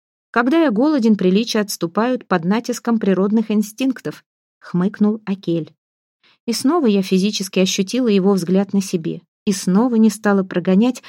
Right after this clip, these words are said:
хотя и чувствовала жуткую неловкость от происходящего. Спустя два часа мы перекусили, сходили по очереди в мой барахлящий душ,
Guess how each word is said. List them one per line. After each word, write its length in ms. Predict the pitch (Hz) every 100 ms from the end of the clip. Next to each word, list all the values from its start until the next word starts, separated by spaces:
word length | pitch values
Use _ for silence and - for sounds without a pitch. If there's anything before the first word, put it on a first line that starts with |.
| -
хотя 260 | - 196 190
и 100 | 185
чувствовала 540 | 185 311 - 220 208
жуткую 420 | 185 240 277 247 226
неловкость 640 | 233 220 196 - 160 -
от 160 | 180 185
происходящего. 840 | 175 175 - 165 160 160 - 156 156 _ _ _ _ _ _ _ _ _ _
Спустя 560 | - - 180 175 190 165
два 200 | 156 151
часа 380 | 156 170 - 277
мы 160 | 220
перекусили, 800 | 180 175 165 165 - 247 277 180 - _
сходили 480 | - - 180 180 147
по 140 | 175
очереди 520 | 190 170 - - 147
в 120 | 160
мой 180 | 180 185
барахлящий 640 | 156 160 180 185 165 - 165
душ, 340 | 202 302 -